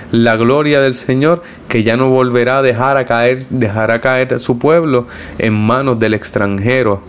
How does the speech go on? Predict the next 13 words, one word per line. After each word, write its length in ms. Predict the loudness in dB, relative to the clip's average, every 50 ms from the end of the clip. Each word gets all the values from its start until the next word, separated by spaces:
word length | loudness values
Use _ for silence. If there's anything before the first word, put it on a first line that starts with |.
| -18 -18 -16 -16 -16 -16 -16 -16 -16 -16 -12 -2
Y 100 | -2 0
de 100 | 2 2
ahí 160 | 0 2 2 0
entonces 800 | -2 -2 -2 0 0 0 0 -2 -2 -2 -2 -2 -2 -6 -12 -16 -20 -20 -18 -18 -16 -16 -16 -16 -16 -18 -18 -16 -16 -18 -18 -18 -18 -18 -18 -18 -18 -16 -4 -2
concluimos 880 | 0 0 0 0 0 2 2 4 4 2 0 0 0 0 0 -2 -4 -8 -20 -20 -20 -18 -18 -16 -16 -16 -16 -16 -16 -16 -16 -14 -12 -2 0
los 180 | 0 2 2
relatos 440 | 2 2 2 2 0 0 0 0 0
del 120 | 2 0 0
Antiguo 460 | 0 -2 -4 -2 -2 0 2 2 0
Testamento 840 | 0 -2 -6 -4 -4 -2 0 0 0 0 0 -2 -2 -2 -2 -4 -4 -10 -20 -18 -18 -16 -16 -16 -16 -16 -16 -16 -12 -6
con 240 | -2 -2 0 0 0
un 520 | 0 0 0 0 0 -2 -2 -4 -6 -8 -10 -10 -8
relato 720 | -4 -2 0 0 0 2 0 0 -2 0 -2 -2 -2